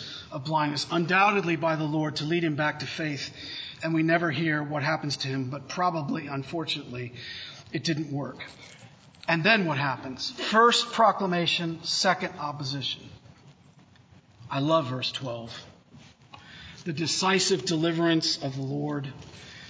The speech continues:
And it says, "The proconsul believed when he saw what had occurred, for he was astonished." Look carefully and think. "He was astonished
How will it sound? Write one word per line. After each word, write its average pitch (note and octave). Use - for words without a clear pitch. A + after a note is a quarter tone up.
And D#3
it D#3
says, D3+
"The D#3
proconsul E3+
believed D#3+
when D3+
he D3
saw E3
what D#3+
had C#3+
occurred, D#3
for E3
he G3+
was G3+
astonished." E3
Look F3+
carefully F3+
and F3
think. D#3
"He E3+
was G#3
astonished E3